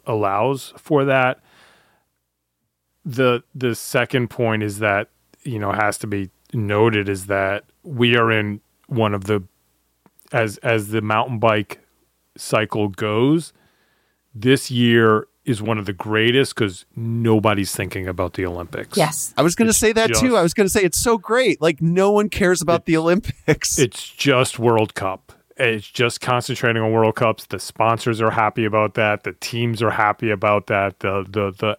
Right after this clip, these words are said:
Speaker 1: A, you know, it's just how good can I do in a World Cup? And that's, that's all that matters. And that's, that's, that's nice. Olympics are cool and everything, but it just takes over the sport and just sends it into,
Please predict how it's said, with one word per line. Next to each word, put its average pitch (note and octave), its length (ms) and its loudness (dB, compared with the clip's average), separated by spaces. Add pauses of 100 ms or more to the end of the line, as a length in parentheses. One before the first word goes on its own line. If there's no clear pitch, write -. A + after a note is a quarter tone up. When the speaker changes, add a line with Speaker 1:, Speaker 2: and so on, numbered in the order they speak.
(100)
Speaker 1:
A, B2 380 4 (500)
you B2+ 180 -2
know, A2+ 200 4
it's A#2+ 300 -2
just A#2+ 340 0
how A#2+ 360 2
good A#2 320 0
can A2+ 140 -6
I G#2 120 0
do G#2+ 180 -2
in G#2 60 -2
a G2+ 40 -4
World G2+ 300 -2
Cup? F#2 320 -4
And F#2+ 80 -12
that's, G2 280 -6
that's G2+ 280 -4 (140)
all C3+ 220 4
that A#2 160 0
matters. F#2+ 500 -10
And A2+ 140 -6
that's, G#2 340 -4 (100)
that's, A2+ 340 -2 (260)
that's C#3+ 200 0
nice. G2 220 -6
Olympics D#3+ 340 2
are C#3+ 80 4
cool C3 240 4
and A2+ 80 2
everything, G2+ 340 0
but G2 180 0
it - 180 -4
just - 360 0
takes - 540 -4
over G2+ 240 0
the G2 80 -2
sport G2 420 -2
and G2+ 120 -8
just G2 240 -6
sends G2+ 280 -2
it F#2+ 100 -4
into, F#2+ 400 -4